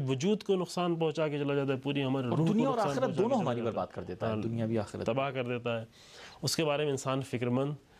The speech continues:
Speaker 1: نہیں ہوتا ہے۔ امام
Speaker 2: یعنی
Speaker 1: فرماتے
Speaker 2: دنیا
Speaker 1: ہیں
Speaker 2: کے لیے کہتے ہیں کہ اپنے دشمن کو کبھی کمزور مت سمجھو،
Speaker 1: ہوں۔
Speaker 2: لیکن جو حقیقی دشمن ہے، عدو مبین جس کو کہا گیا ہے،
Speaker 1: قرآن نے کہا، جی ہاں۔
Speaker 2: ہاں، اس کے لیے سوچتے ہیں کہ وہ کچھ ہے ہی نہیں، ہم سب کچھ ہیں۔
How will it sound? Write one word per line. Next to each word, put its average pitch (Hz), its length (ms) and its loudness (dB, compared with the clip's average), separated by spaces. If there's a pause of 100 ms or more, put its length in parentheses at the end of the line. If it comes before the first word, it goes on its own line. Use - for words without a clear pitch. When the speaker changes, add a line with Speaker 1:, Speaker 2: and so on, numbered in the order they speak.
(300)
Speaker 1:
نہیں 123 140 2
ہوتا 95 220 0
ہے۔ 90 60 0
امام 113 160 0
Speaker 2:
یعنی 113 60 -6
Speaker 1:
فرماتے 117 340 -2
Speaker 2:
دنیا 120 140 2
Speaker 1:
ہیں - 60 -2
Speaker 2:
کے 180 80 -2
لیے 175 120 2
کہتے 165 320 -2
ہیں 147 140 0
کہ 135 100 0
اپنے 135 380 0 (220)
دشمن 135 380 -2
کو 180 100 2
کبھی 170 200 2
کمزور 156 420 2
مت 208 140 0
سمجھو، - 580 -6
Speaker 1:
ہوں۔ 90 240 -2 (180)
Speaker 2:
لیکن 160 220 2
جو 175 80 2
حقیقی 156 380 0
دشمن 110 380 0
ہے، 123 100 2
عدو 123 280 0
مبین 139 500 2
جس 123 140 -6
کو 120 120 -2
کہا 104 240 -4
گیا 110 140 0
ہے، 107 60 -2
Speaker 1:
قرآن 107 200 2
نے 104 120 -2
کہا، 98 160 0
جی 95 200 -2
ہاں۔ 110 80 2
Speaker 2:
ہاں، 110 140 2
اس 202 200 2
کے 226 240 2
لیے 214 160 2
سوچتے 185 360 0
ہیں 185 80 2
کہ 180 60 4
وہ 175 120 4
کچھ 170 240 -2
ہے 139 60 2
ہی 135 60 -2
نہیں، 110 240 -4
ہم 139 80 0
سب - 200 -4
کچھ 131 220 -8
ہیں۔ 123 60 -6